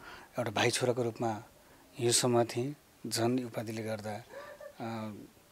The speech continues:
एकदम जिम्मेवारी बोध, एउटा छोराले गर्नुपर्ने कर्तव्य, एउटा श्रोता दर्शकको, एउटा साथीले, के अरे, भाइले एउटा छोराले गर्नुपर्ने कर्तव्य,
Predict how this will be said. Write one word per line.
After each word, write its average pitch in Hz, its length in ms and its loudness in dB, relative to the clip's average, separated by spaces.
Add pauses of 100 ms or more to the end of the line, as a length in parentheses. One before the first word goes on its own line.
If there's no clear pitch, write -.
(120)
एकदम 131 380 6
जिम्मेवारी 123 460 4
बोध, 110 300 -4
एउटा 120 160 0
छोराले 120 300 0
गर्नुपर्ने 110 440 -2
कर्तव्य, 104 360 -8
एउटा 107 400 -4
श्रोता 117 340 -4
दर्शकको, 120 460 0 (640)
एउटा 113 320 0
साथीले, 127 480 4
के 110 240 -4
अरे, 113 160 -2
भाइले 139 400 10
एउटा 127 200 2
छोराले 139 340 6
गर्नुपर्ने 110 440 -4
कर्तव्य, 107 440 -4